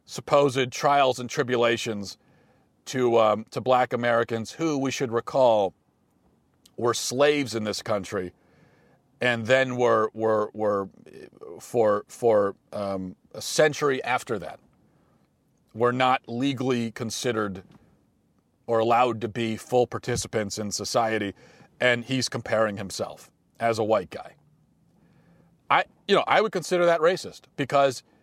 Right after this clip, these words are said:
it so trivializes the historic plight of black Americans, and it uses that plight in such a cynical and emotionally manipulative and dishonest way that I don't know what else to call it but racist. All right, um,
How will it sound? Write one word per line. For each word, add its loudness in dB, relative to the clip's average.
it 2
so 4
trivializes -2
the -6
historic 0
plight 2
of -6
black 2
Americans, -2
and -2
it -4
uses -2
that 0
plight 0
in -8
such 0
a 2
cynical 0
and -2
emotionally 0
manipulative -2
and -8
dishonest 0
way 2
that -2
I 0
don't 4
know 6
what 4
else 4
to -8
call 2
it -2
but -8
racist. -2
All 8
right, 2
um, 2